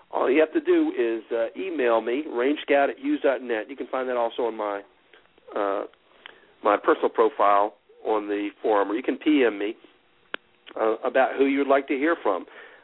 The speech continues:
and, uh, I'll get on the phone and, uh, and I'll do whatever's necessary to, to drag them down. Uh,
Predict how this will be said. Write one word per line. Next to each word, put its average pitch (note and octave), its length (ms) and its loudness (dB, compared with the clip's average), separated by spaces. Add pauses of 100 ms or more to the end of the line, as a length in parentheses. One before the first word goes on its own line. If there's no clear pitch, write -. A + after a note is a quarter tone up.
and, G#2+ 340 2
uh, G#2 120 4 (480)
I'll F#2 120 -4
get A#2 160 -2
on C#3 60 2
the C#3+ 160 0
phone C#3 460 6
and, A2+ 100 -4
uh, G#2+ 220 0 (600)
and A2+ 100 -8
I'll A2 80 -4
do C3 120 -4
whatever's B2+ 320 2
necessary A#2+ 840 -2
to, A2+ 100 -4 (140)
to A2 80 -2
drag A#2 400 2
them A#2+ 160 -6
down. B2+ 300 0 (540)
Uh, G#2+ 360 6